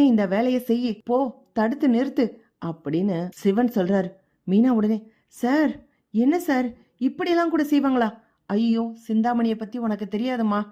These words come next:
உங்களுக்கெல்லாம் தெரிஞ்சதை விட எனக்கு முன்னாடியே தெரியும்,' அப்படின்னு சிவன் சொல்றாரு. 'என்ன சார் சொல்றீங்க?' 'ஆமாமா, என் தங்கச்சியோட வீட்டை இப்படித்தான் சிந்தாமணி ஏமாத்தி எழுதி வாங்கினாங்க. என் தங்கச்சி குடும்பம் மொத்தமுமே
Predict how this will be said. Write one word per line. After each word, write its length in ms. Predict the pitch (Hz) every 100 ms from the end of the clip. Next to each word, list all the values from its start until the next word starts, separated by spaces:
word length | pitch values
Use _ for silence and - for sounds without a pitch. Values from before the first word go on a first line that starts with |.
| _ _ _
உங்களுக்கெல்லாம் 680 | 190 196 202 202 196 220 240
தெரிஞ்சதை 360 | 220 233 240 226
விட 180 | 208 233 233 - _ 202
எனக்கு 320 | 202 196 202
முன்னாடியே 500 | 185 226 254 254 262
தெரியும்,' 380 | 240 226 226 208 - _ -
அப்படின்னு 480 | 165 165 151 185 214
சிவன் 240 | 190 214 226
சொல்றாரு. 260 | 190 190 - _ _ -
'என்ன 200 | 202 285
சார் 220 | 302 302 247
சொல்றீங்க?' 380 | 214 214 208 233 294 -
'ஆமாமா, 400 | 196 247 226 196 202 202
என் 260 | 208 202 185 180
தங்கச்சியோட 640 | 196 208 240 240 247 220 196
வீட்டை 300 | 196 220 208 214 220 - -
இப்படித்தான் 580 | 185 190 233 208 226 233
சிந்தாமணி 500 | 220 220 233 208 202 202 185
ஏமாத்தி 440 | 226 254 214 220 226
எழுதி 280 | 196 240 269
வாங்கினாங்க. 440 | 214 208 202 190 190 - _ _ -
என் 200 | 180 165
தங்கச்சி 420 | 180 196 220 233
குடும்பம் 460 | 208 196 196 214 180
மொத்தமுமே 580 | 190 - 247 226 202